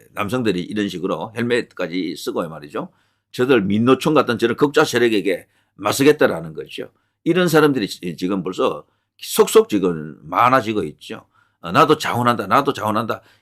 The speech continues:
일베라든가 디씨 인사이드, 뭐, 많은 그 우파 사이트 있잖아요. 어, 청년 사이트들이 있는데 거기서 전부, 어, "나도 현장에 나가서 헬멧을 쓰고 싸우겠다"라고 하더라고요. 정말 엄청난 어떤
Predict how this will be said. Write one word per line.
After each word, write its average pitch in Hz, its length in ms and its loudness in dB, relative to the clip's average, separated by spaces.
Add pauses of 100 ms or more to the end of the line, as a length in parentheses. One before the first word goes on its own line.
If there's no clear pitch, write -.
일베라든가 131 760 4
디씨 143 320 0
인사이드, 123 720 0
뭐, 113 140 -2
많은 120 480 -4
그 120 80 0
우파 101 340 -2
사이트 123 300 -6
있잖아요. 101 440 -10 (360)
어, 80 520 -10
청년 127 260 -2
사이트들이 123 520 0
있는데 85 320 -6
거기서 147 300 0
전부, 190 420 4 (420)
어, 85 100 -12
"나도 120 240 4
현장에 139 280 6
나가서 107 260 0
헬멧을 120 420 2
쓰고 120 480 -2 (140)
싸우겠다"라고 92 800 0
하더라고요. 76 440 -8 (340)
정말 120 200 -6
엄청난 156 460 0
어떤 131 420 0